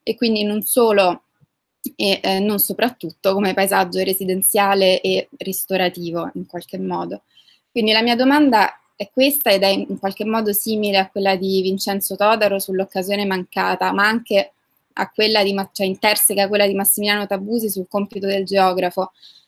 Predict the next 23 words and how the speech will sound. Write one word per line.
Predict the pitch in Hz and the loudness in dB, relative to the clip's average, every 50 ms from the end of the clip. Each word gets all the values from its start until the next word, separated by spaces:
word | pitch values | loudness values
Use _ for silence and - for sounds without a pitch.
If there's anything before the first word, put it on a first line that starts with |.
| _ _ - | _ _ -4
Cioè, | - 233 220 - - | 2 4 4 4 4
secondo | - - - 226 208 233 240 240 233 226 202 | 0 0 0 0 2 2 2 2 2 0 2
voi, | 196 214 226 233 233 220 | 4 4 6 6 6 6
secondo | 208 - 202 185 202 202 202 202 196 196 | 4 2 0 0 -2 -4 -4 -2 0 2
lei, | 190 185 185 180 180 180 180 180 175 - _ _ _ _ _ _ - | 2 4 4 4 4 2 2 0 -2 -4 _ _ _ _ _ _ -2
la | - 214 208 | 0 0 2
crisi | 208 233 247 262 247 254 247 | 2 2 2 2 2 2 2
pandemica | 226 208 214 214 220 214 220 214 202 190 - 196 185 | 0 0 0 2 2 2 0 0 -2 -2 -2 -2 -2
su | 180 - 185 _ | -2 -4 -8 _
questo | - 233 240 - - - 185 | 0 0 0 0 -2 -4 -4
come | 180 208 214 214 214 190 - - _ | 0 0 0 2 2 0 0 -2 _
su | - - - 208 | -8 -4 0 2
altri | 202 208 214 - - 202 196 | 2 2 0 -2 -6 -6 -2
temi | - 190 180 180 185 185 180 180 185 | 0 2 2 2 2 0 -2 -4 -4
sarà | - - 208 214 233 | -4 -2 0 0 0
sufficiente | 233 - - 208 - - 220 - 240 226 233 240 - 208 | 0 -2 -10 -12 -10 -10 -4 0 0 0 0 0 -4 -6
a | |
porre | 202 - 208 202 196 196 | -4 -2 -2 2 2 2
le | 196 190 180 | 2 2 0
basi | 190 196 208 208 214 208 208 196 | 2 2 4 4 2 0 -2 -2
per | - 196 190 185 185 185 - - - | 0 0 0 2 0 -2 -2 -2 -6
un | 202 208 | -8 -8
reale, | 190 190 202 202 202 220 220 208 214 202 196 196 190 - | -2 2 2 4 6 6 4 6 6 6 4 4 2 0